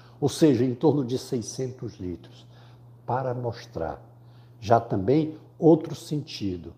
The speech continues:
de que com Jesus e com Maria sempre haverá a alegria na vida,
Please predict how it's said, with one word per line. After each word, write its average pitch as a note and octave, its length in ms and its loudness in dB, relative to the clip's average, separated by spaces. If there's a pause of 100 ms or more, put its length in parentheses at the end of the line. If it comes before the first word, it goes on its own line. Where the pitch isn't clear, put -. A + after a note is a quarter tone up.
(380)
de A#2 140 -2
que A2+ 340 -2 (540)
com G#3+ 520 4 (440)
Jesus G2 800 -6 (260)
e B2 100 -2
com F#3+ 320 4
Maria C3+ 640 2 (220)
sempre G#3+ 840 2
haverá C3 680 2 (480)
a A2+ 280 -2
alegria A2+ 600 0
na D#3+ 200 0
vida, A2 600 -4